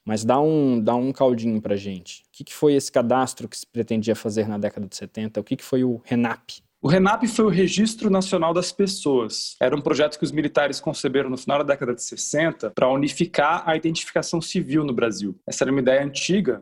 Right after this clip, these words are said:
Speaker 2: né, desde a década de cinquenta, quarenta, mas os militares concretizaram esse plano, ou tentaram concretizar pelo menos, com, via serpro, né, que era uma empresa de processamento de dados pessoais criada logo no primeiro ano pós-golpe,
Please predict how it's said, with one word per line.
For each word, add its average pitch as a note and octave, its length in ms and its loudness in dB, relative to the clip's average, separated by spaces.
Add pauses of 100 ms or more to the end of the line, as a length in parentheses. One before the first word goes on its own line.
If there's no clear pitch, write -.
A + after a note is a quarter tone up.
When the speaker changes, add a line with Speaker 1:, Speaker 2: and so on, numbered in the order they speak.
(100)
Speaker 2:
né, B2 200 -2
desde A2+ 300 -2
a A2+ 60 2
década A2+ 180 -2
de A2 80 -8
cinquenta, C3+ 560 0
quarenta, B2+ 460 0
mas A#2+ 160 2
os A2+ 100 -6
militares C3 720 0
concretizaram C#3 800 0
esse - 240 -6
plano, C#3+ 260 0 (200)
ou - 80 -6
tentaram D3 400 0
concretizar A#2 500 -2
pelo A2 180 -6
menos, C#3 460 -4
com, B2 340 0
via C#3 160 2
serpro, F3+ 600 0
né, A#2 100 -4
que - 80 -8
era A2+ 80 0
uma A#2 80 -2
empresa A#2+ 320 -2
de - 80 -14
processamento A#2+ 480 -4
de - 80 -10
dados A2+ 220 -2
pessoais A2 600 -2 (120)
criada A#2 400 2
logo C#3 260 0
no D#3+ 80 -8
primeiro C3+ 440 -2
ano B2 440 -4
pós-golpe, A#2 800 0